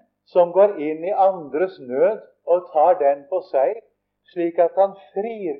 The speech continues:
ut den som er i nøden. Nå skal du høre hva det står om det i Guds ord. Jeg henviser særlig til Hebreerbrevets annet kapittel.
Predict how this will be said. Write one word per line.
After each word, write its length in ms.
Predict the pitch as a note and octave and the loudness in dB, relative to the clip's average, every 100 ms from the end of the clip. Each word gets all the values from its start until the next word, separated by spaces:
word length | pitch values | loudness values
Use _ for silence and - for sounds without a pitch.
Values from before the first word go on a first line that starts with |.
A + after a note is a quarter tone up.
| - | -8
ut 500 | D#3+ A3 C4 - _ _ C#3 | -6 -6 -8 -16 _ _ -2
den 500 | E3+ G3 F3 C#3 F#2 _ _ _ _ | 6 6 6 0 -14 _ _ _ _
som 260 | E3 D3+ - | -2 -2 0
er 260 | C3+ G#3 B3+ | 4 6 6
i 80 | |
nøden. 480 | B3 F3+ C3+ A2+ G#2 _ _ _ _ _ _ _ _ _ _ _ _ _ _ _ _ - | 2 2 2 0 -12 _ _ _ _ _ _ _ _ _ _ _ _ _ _ _ _ -2
Nå 120 | G3 | -2
skal 160 | G3 G#3 | 2 2
du 80 | G#3+ | 4
høre 400 | G#3+ G3+ F#3+ F#3 B2 _ _ _ _ _ _ - | 4 4 4 2 -2 _ _ _ _ _ _ 0
hva 160 | E3+ | 4
det 100 | F#3+ F#3+ | 4 0
står 320 | - F3 F3+ | -2 2 4
om 100 | F#3 | 2
det 140 | E3+ E3+ | 2 -2
i 100 | E3+ | -2
Guds 340 | D#3 D#3 D3+ - | -8 -8 -12 -14
ord. 220 | G#2+ F#2+ _ _ _ _ _ - | -14 -16 _ _ _ _ _ 0
Jeg 120 | E3+ | 4
henviser 540 | F3+ F3+ F#3 F#3+ F#3+ G3 | 8 6 6 -2 -2 -4
særlig 400 | - G3+ F3 F3+ F3+ | 4 6 6 4 -2
til 160 | F3+ | -2
Hebreerbrevets 880 | F#3+ F3+ D#3+ D#3 D#3+ D#3+ E3 E3 E3 | 0 0 4 6 6 6 4 4 2
annet 400 | E3+ D#3+ C#3+ - | 2 2 0 -6
kapittel. 600 | D#3+ D#3 C#3+ B2+ - A2 | -8 -6 -8 -8 -14 -20